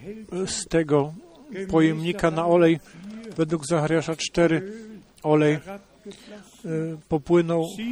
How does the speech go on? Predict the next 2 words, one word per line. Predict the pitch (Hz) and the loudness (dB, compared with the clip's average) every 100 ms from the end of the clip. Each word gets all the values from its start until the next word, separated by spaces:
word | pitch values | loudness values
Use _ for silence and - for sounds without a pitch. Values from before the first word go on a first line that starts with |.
| 254 247 247 233 226 208 185 196 226 | -6 -8 -10 -8 -8 -8 -8 -8 -8
siedem | 233 240 - 170 160 160 160 - _ _ _ - - 196 240 220 | -6 -2 2 4 4 0 -2 -14 _ _ _ -20 -14 -10 -8 -8
zborów, | 151 151 160 175 175 | -8 0 4 6 6